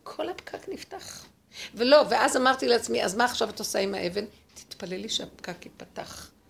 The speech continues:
אבן שמתפללת. זאת תפתח את הפקק, אבל לא מתוך לחץ, כי מתוך המחשבה הזאת, האבן הזאת, יש לה גם צרכים. את צריכה לענות לו. את, את צריכה לשאת את התוכנית שלך לרבס האלה.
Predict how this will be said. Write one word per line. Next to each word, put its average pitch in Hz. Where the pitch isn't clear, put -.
אבן 220
שמתפללת. 175
זאת 302
תפתח -
את -
הפקק, -
אבל 196
לא 311
מתוך -
לחץ, 240
כי 240
מתוך 214
המחשבה -
הזאת, -
האבן 381
הזאת, -
יש 370
לה 571
גם 453
צרכים. 330
את -
צריכה -
לענות 453
לו. 202
את, 294
את 339
צריכה -
לשאת 480
את -
התוכנית -
שלך -
לרבס 190
האלה. 170